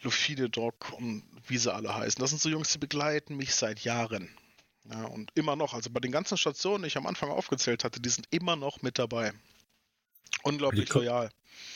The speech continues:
Speaker 2: Aber die
Speaker 1: Ja.
Speaker 2: Korps gibt's wahrscheinlich nicht mehr.
Speaker 1: Nee, wir sind immer zusammen in die neuen Korps gegangen. Also Davo hat ja eine sehr lange Employment History und wenn ich die jetzt mal ganz kurz aufmache, die Luna Corporation, die hat Chris aufgemacht. Dann war ich bei den Freidenkern,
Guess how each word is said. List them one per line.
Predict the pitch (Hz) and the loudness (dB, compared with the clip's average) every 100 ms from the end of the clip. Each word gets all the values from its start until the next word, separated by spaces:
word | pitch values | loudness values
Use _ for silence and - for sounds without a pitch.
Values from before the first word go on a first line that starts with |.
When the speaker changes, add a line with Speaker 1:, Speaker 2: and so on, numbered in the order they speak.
| - 143 - | 2 2 2
Speaker 2:
Aber | 120 | 0
die | 117 | 0
Speaker 1:
Ja. | |
Speaker 2:
Korps | 123 123 - | 2 2 2
gibt's | 110 - | -2 0
wahrscheinlich | 104 - 101 98 | -2 0 0 0
nicht | - 98 - | 0 0 0
mehr. | 104 92 - - - - 143 - | -2 0 -2 -4 -4 -4 -4 -4
Speaker 1:
Nee, | 135 165 | 0 2
wir | 143 | 0
sind | 165 | -2
immer | 165 | -2
zusammen | - 143 135 175 | 0 2 0 0
in | 160 | -4
die | 135 | 0
neuen | 127 123 | 0 0
Korps | 131 120 - | 0 0 0
gegangen. | 117 139 123 | 0 -2 0
Also | 117 123 123 - - | 0 2 0 -2 -6
Davo | - 135 160 | 0 0 2
hat | 156 156 | -2 -2
ja | |
eine | 139 | -2
sehr | 120 127 | 0 0
lange | 123 107 160 | 2 0 0
Employment | - 160 160 170 156 | -4 -2 0 0 -2
History | 170 - 160 156 185 185 - | 0 0 0 -2 -4 -6 -8
und | - 131 131 - | -2 -2 -2 -2
wenn | 131 | -2
ich | 120 | 0
die | 127 | -2
jetzt | 123 | -2
mal | 120 | 0
ganz | 123 123 | -2 -2
kurz | 117 - | -2 -2
aufmache, | 123 143 - 151 147 151 147 147 - | 0 0 0 -2 0 0 0 -2 -4
die | |
Luna | 127 156 185 | -2 0 0
Corporation, | 180 170 156 156 160 - | 0 0 2 2 2 0
die | 147 | -2
hat | 147 | -4
Chris | - 160 | 0 0
aufgemacht. | - 120 - 123 120 - | 0 -2 -4 -4 -2 0
Dann | 123 | 0
war | 120 | 2
ich | 131 - | 0 2
bei | |
den | 127 120 | -2 -2
Freidenkern, | - 151 190 160 160 190 | 0 0 0 -2 0 -2